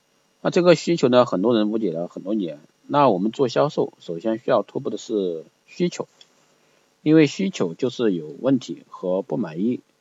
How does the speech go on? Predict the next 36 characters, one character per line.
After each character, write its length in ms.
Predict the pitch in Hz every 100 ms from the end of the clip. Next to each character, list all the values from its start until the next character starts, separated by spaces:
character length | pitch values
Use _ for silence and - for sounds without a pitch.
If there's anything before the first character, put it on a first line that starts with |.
| -
有 160 | 95
问 220 | 90 147 135
题 160 | 90
不 100 | 110
满 240 | 131 85 101
意 180 | 117 - -
才 180 | - 196
使 140 | -
得 100 | 107
我 40 | 101
们 140 | 92
有 80 | 90
机 240 | - 110
会。 240 | 110 143 - _ _ _ _ _ _ _ _
如 100 | 151
果 140 | 165 156
说 180 | 180 170
顾 160 | 185
客 160 | 175 180
没 140 | 135
有 100 | 143
问 160 | 143 147
题， 260 | - 98 90
没 180 | 92
有 100 | 123
不 140 | 120 143
满 200 | 90 85
意， 280 | 117 92 -
他 140 | 123
怎 160 | 117 92
么 80 | 104
能 160 | 107 - _ _ _ _ -
考 160 | - 82
虑 180 | 110
选 220 | 101 82 80
择 220 | 95